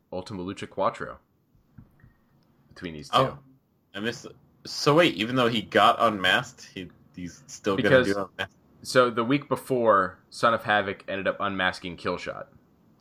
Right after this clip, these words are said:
Speaker 2: Uh, okay.
Speaker 1: So they've
Speaker 2: I
Speaker 1: both
Speaker 2: forgot about that.
Speaker 1: unmasked each other once now.
Speaker 2: Mm.
Speaker 1: Uh, so then now it'll be, you know, proper
Speaker 2: Forever.
Speaker 1: Yes, forever unmasking instead of just, "I popped it off you and now you covered up your face."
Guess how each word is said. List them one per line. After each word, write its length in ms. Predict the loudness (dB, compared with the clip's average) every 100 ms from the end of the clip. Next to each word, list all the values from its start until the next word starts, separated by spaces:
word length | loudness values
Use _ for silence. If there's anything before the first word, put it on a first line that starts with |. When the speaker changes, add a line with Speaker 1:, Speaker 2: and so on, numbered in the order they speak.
| 0
Speaker 2:
Uh, 320 | 4 6 6
okay. 200 | 4 2 0
Speaker 1:
So 140 | 0
they've 180 | 0 2
Speaker 2:
I 40 |
Speaker 1:
both 180 | 4 6
Speaker 2:
forgot 40 | 4
about 100 | 2 2
that. 40 |
Speaker 1:
unmasked 340 | 2 0 -2
each 180 | -8 -2
other 200 | 0 0
once 380 | -2 -2 -4 -8
now. 300 | -10 -10 -14 _ _ _ _ _ -8
Speaker 2:
Mm. 80 | 0
Speaker 1:
Uh, 200 | 2 2
so 160 | -2 -6
then 140 | -2
now 280 | 2 2 2
it'll 120 | 0 -6
be, 340 | -8 -10 -12 _ _ _ _ -8
you 120 | -6
know, 80 | -6
proper 440 | 0 2 2 2
Speaker 2:
Forever. 720 | 2 2 2 2 2 0 -2 -14 _
Speaker 1:
Yes, 320 | -4 -4 -6 -18 -14 -4
forever 440 | -2 2 2 0
unmasking 560 | -4 -6 -10 -10 -10 -10
instead 300 | -6 -2 -2
of 100 | -2
just, 180 | -8 -6
"I 80 | -2
popped 300 | 0 0 2
it 60 |
off 220 | 0 0 -4
you 100 | -6
and 60 |
now 80 | -4
you 120 | -4
covered 280 | -4 -6 -4
up 80 | -8
your 100 | -10
face." 440 | -10 -10 -10 -16